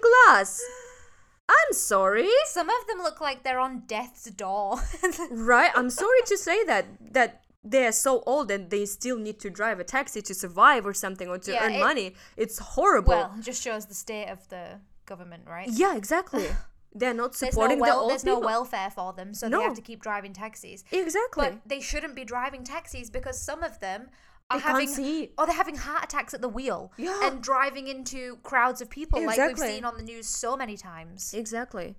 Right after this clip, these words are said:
Speaker 1: It's not safe at all.
Speaker 2: No, I,
Speaker 1: It's
Speaker 2: I
Speaker 1: not safe
Speaker 2: suggest
Speaker 1: at
Speaker 2: if
Speaker 1: all.
Speaker 2: anybody comes here, don't get a red taxi.
Speaker 1: Mm-mm.
Speaker 2: Don't get an Uber. Get the tram or the M T R
Speaker 1: Yeah,
Speaker 2: or a
Speaker 1: the,
Speaker 2: bus.
Speaker 1: the public transport is quite developed
Speaker 2: Yeah.
Speaker 1: and you can get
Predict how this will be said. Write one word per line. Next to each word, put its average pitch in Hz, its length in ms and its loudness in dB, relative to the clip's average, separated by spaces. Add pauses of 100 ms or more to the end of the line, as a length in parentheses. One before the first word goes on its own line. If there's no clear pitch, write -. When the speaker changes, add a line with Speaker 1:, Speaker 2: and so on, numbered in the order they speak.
(340)
Speaker 1:
It's 220 220 -6
not 240 240 -2
safe 208 320 -6
at 180 80 -8
all. 190 280 -10
Speaker 2:
No, 226 180 -6
I, 214 240 0
Speaker 1:
It's 220 140 -2
Speaker 2:
I 254 80 4
Speaker 1:
not 226 120 -2
safe 233 100 -8
Speaker 2:
suggest 233 280 -4
Speaker 1:
at - 60 -8
Speaker 2:
if 196 40 -4
Speaker 1:
all. 208 60 -2
Speaker 2:
anybody 226 360 -4
comes 214 340 -10
here, 208 280 -10 (340)
don't 269 460 -4 (100)
get 233 340 -2
a 214 120 -4
red 202 300 -4
taxi. 190 680 -12 (180)
Speaker 1:
Mm-mm. 214 200 -10
Speaker 2:
Don't 262 580 0 (200)
get 233 260 0
an 226 100 -6
Uber. 233 580 -4 (360)
Get 269 220 -4
the 254 60 -2
tram 240 680 0
or 220 120 0
the 202 160 -8
M 220 160 -4
T 240 220 -8
R 214 400 -2
Speaker 1:
Yeah, 240 380 2
Speaker 2:
or 233 120 6
a 233 100 4
Speaker 1:
the, - 40 -4
Speaker 2:
bus. 233 580 0
Speaker 1:
the 247 100 -8
public 277 460 -2
transport 208 560 -8
is - 300 -12 (100)
quite 190 420 -6
developed 180 440 -8
Speaker 2:
Yeah. 202 360 -6
Speaker 1:
and 190 140 -10
you 190 60 -10
can 190 160 -12
get 180 260 -8